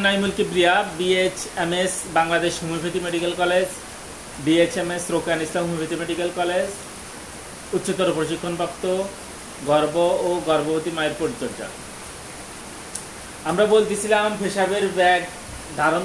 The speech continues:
ক্ষমতা অক্ষমতা নিয়ে আমাদের আজকের চ্যাপ্টার। আমরা গত তিন চারটা ভিডিও করছিলাম, তিনটা ভিডিও করছিলাম। আমাদের ওই ভিডিওর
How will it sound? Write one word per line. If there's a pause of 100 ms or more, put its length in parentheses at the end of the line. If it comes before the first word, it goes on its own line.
ক্ষমতা
অক্ষমতা (100)
নিয়ে (760)
আমাদের
আজকের (100)
চ্যাপ্টার। (800)
আমরা (140)
গত (1080)
তিন (100)
চারটা (100)
ভিডিও (100)
করছিলাম, (200)
তিনটা (100)
ভিডিও
করছিলাম। (220)
আমাদের (100)
ওই
ভিডিওর